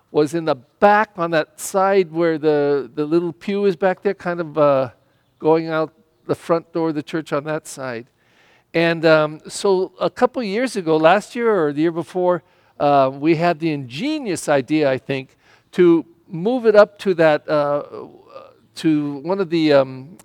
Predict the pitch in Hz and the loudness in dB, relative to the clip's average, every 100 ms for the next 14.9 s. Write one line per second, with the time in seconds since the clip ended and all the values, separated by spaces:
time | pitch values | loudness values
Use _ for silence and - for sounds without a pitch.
0 | - 127 123 123 117 143 _ _ _ _ | -10 -8 -10 -14 -20 -20 _ _ _ _
1 | _ - 170 196 185 151 208 208 170 123 | _ 0 4 4 2 -2 -2 -2 -6 -4
2 | 139 113 110 104 160 185 185 175 170 165 | -4 -4 -6 -8 -4 -2 -2 -2 0 0
3 | 135 104 120 _ _ _ _ - 165 151 | 0 -6 -14 _ _ _ _ -2 0 2
4 | 170 202 254 208 180 - 165 - 175 170 | 4 6 4 2 -2 -2 -6 0 2 2
5 | - _ _ - 175 - 208 - 202 262 | -2 _ _ -2 -2 -2 -8 2 2 4
6 | 233 185 180 160 175 143 156 180 - 190 | 2 2 2 4 2 2 0 0 0 -2
7 | 262 - - 101 98 _ 165 170 165 156 | -2 -6 -10 -12 -12 _ -2 2 2 2
8 | - 156 151 240 - 226 196 _ - _ | 0 -2 4 2 6 6 6 _ -20 _
9 | - 151 - 185 135 131 254 - 233 - | -8 -6 -6 -4 -4 -4 -8 -2 -4 -4
10 | - 165 - 160 135 - 139 - 139 - | -8 -10 -6 -4 -4 -8 -18 -10 -10 -10
11 | - - 277 285 294 302 277 269 240 - | -8 0 2 6 6 6 4 4 4 0
12 | 277 381 156 120 - _ _ _ _ - | 2 2 0 -8 -16 _ _ _ _ 2
13 | - 233 294 254 185 170 214 320 - 233 | 2 2 0 2 0 0 0 0 0 -2
14 | 165 - - 139 113 113 - - - | -4 -6 -2 -2 -2 -10 -20 -20 -20